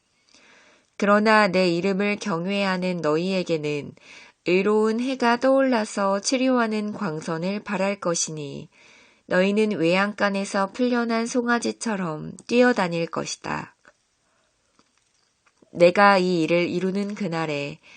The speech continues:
악한 자들은 너희 발바닥 밑에서 재와 같이 될 것이니,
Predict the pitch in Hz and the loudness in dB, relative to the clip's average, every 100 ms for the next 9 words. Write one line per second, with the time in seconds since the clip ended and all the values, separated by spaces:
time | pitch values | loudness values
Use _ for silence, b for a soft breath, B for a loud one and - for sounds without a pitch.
0 | B B B B 170 - 226 214 202 196 | B B B B -2 2 0 2 0 2
1 | 190 190 165 151 160 175 202 156 - 185 | 0 0 2 2 2 0 -2 -2 -2 -2
2 | 190 175 165 - 180 175 190 160 156 B | -2 -2 -6 -4 -2 -2 -2 -2 -2 B
3 | B B B - 180 185 208 202 190 - | B B B 0 4 6 4 4 0 -2
4 | 185 175 180 160 185 185 - 156 151 147 | -2 0 0 0 0 -2 -4 -8 -8 -10